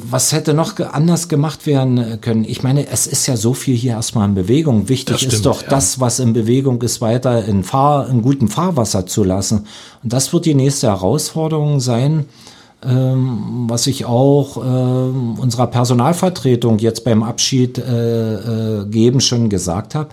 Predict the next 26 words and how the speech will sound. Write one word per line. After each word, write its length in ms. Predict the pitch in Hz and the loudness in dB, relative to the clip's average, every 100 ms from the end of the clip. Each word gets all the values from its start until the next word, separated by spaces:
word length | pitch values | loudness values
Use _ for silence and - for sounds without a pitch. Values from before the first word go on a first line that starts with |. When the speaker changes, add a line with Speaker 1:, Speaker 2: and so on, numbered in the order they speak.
| - - - - - | -18 -20 -20 -20 -8
Speaker 1:
Arbeitgeber, 920 | - 110 123 120 104 127 143 151 143 135 | -2 2 2 2 2 4 2 0 0 0
jetzt 220 | 123 - | -2 -4
auch 160 | 123 - | -4 -4
Arbeitnehmervertretung, 1400 | 113 123 120 127 143 175 170 135 123 110 107 110 104 | -4 0 0 2 2 2 2 -2 -4 -2 0 0 0
wir 160 | 113 104 | 0 2
werden 220 | 98 143 | 2 2
uns 340 | 143 135 123 | 2 0 -2
oder 260 | 107 110 107 | -4 -2 0
sie 220 | 98 131 | 0 2
werden 220 | 135 135 | 2 2
sich 240 | 135 127 - | 0 -2 -2
weiter 320 | 92 110 147 | -2 -2 -2
zusammensetzen 760 | - 101 95 113 117 117 - 110 | -2 0 2 2 0 -4 0 0
müssen, 300 | 110 120 107 | 2 0 0
wie 140 | 101 | 0
wir 100 | 92 | -2
Fachkräfte 640 | - 110 - - 117 120 | 0 -4 -2 -4 -2 -2
auch 140 | 90 92 | -2 -2
für 120 | 101 | 0
die 140 | 92 | 0
Vergewa-, 520 | 87 101 90 95 135 - | 0 -4 -2 0 -2 -2
äh, 220 | 107 98 | -2 -2
für 280 | - 113 107 | -2 0 2
die 200 | 107 101 | 2 0
Verwaltung 580 | - 107 120 180 202 160 | 0 0 2 2 2 0
hier 300 | 120 101 | 0 0